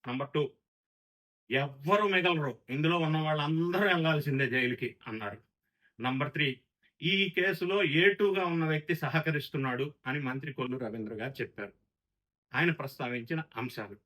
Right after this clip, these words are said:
మరి ఏ టూగా ఉన్నటువంటి విజయసాయి రెడ్డి గారు సగం బట్టలు వాళ్ళు ఓపెన్ చేశారు, మిగతా బట్టలు నేను ఒకటి తీస్తా అన్నాడు. ఆయన సహకారం అందుతున్నట్టుగా మనకి తెలియ వస్తా ఉంది.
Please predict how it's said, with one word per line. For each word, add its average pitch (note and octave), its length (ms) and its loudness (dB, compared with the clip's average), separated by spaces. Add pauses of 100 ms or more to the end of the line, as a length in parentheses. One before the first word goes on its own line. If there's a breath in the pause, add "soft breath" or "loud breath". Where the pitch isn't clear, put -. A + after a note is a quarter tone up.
(220 loud breath)
మరి F3 260 4
ఏ F3 220 4
టూగా F#3+ 420 -2
ఉన్నటువంటి E3+ 800 0
విజయసాయి D#3 500 2
రెడ్డి D3+ 200 -2
గారు D#3 340 -2
సగం D3+ 340 -2
బట్టలు D3+ 260 -4
వాళ్ళు C#3+ 220 -4
ఓపెన్ C3+ 240 -6
చేశారు, C#3+ 300 0
మిగతా C#3 300 -2
బట్టలు C3+ 320 -4
నేను B2+ 200 -4
ఒకటి B2 140 -6
తీస్తా A#2+ 300 -6
అన్నాడు. A#2+ 300 -2 (360 loud breath)
ఆయన E3+ 180 0
సహకారం D3+ 500 -2
అందుతున్నట్టుగా C3+ 840 -4
మనకి D#3+ 500 -4 (500)
తెలియ D3 240 -2
వస్తా A#2+ 360 -6
ఉంది. G2 300 -12